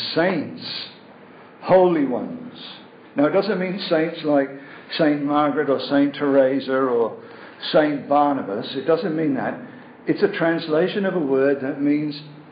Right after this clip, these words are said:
holy ones. But with the understanding that that word holy to them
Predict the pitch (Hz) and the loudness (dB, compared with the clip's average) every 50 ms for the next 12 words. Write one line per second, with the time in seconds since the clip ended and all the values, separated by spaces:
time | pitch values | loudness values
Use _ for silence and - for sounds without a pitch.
0 | - - - - 185 190 185 180 175 165 156 143 139 131 120 117 113 104 95 92 | -18 -10 -2 4 4 6 6 6 6 6 4 4 2 0 -2 -4 -4 -4 -6 -8
1 | 82 - 87 87 - - - - - - - - - - - - - - - - | -10 -12 -14 -14 -14 -12 -12 -14 -14 -16 -20 -20 -20 -20 -20 -20 -20 -20 -20 -20
2 | - - - - - - - 147 156 160 165 170 165 165 170 170 175 180 185 196 | -20 -20 -20 -20 -12 -4 2 2 2 2 2 0 2 2 4 4 2 2 0 -2
3 | 185 - - 175 170 165 160 156 151 151 147 147 147 147 151 151 147 151 175 190 | -4 -4 -2 0 2 2 2 0 0 0 0 0 2 2 0 2 0 -2 -2 -2
4 | 160 170 170 160 160 165 160 160 160 165 165 160 151 143 135 127 123 - 139 120 | 0 4 4 4 4 4 2 0 2 2 4 4 2 2 0 -2 -4 -4 -4 0
5 | 110 143 156 160 147 120 107 95 104 113 131 160 - - - | 2 2 2 2 2 0 -2 -4 -6 -8 -8 -8 -10 -12 -14